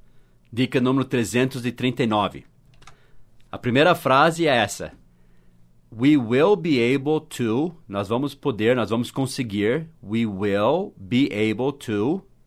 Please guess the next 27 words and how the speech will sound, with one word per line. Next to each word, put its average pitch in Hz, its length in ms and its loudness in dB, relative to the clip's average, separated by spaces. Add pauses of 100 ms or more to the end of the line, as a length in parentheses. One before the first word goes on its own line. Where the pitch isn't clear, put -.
daí 101 240 -4
você 120 240 -4
vai 123 100 0
ter 127 140 -6
que 117 100 -10
preencher 120 380 -4
com - 80 -6
algum 123 180 0
verbo 107 360 0
aí, 123 340 -2 (1160)
"in 175 300 4
time", 107 460 0 (1080)
a 123 140 4
tempo. 107 440 -6 (1080)
E - 80 -6
a 123 60 6
outra 170 260 6
frase 131 360 4
que - 80 -10
você 117 180 -4
pode 117 260 2
preencher 113 360 -2
é 151 140 6
essa. 104 360 0 (480)
"We 120 220 2
arrived 127 760 2 (240)
at", 127 520 -2